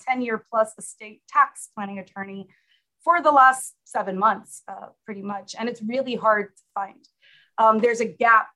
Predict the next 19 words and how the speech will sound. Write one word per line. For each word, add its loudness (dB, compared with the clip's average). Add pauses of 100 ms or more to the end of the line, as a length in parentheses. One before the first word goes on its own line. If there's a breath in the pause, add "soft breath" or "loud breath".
in -14
our -6
market -2
in -18
estate -16
planning -8 (320 loud breath)
where 4 (420)
between 0
the 6
time 0
that 0
the -8
exemption -4
changed -10
ten -6
years -4
ago -2
and -6
now, 2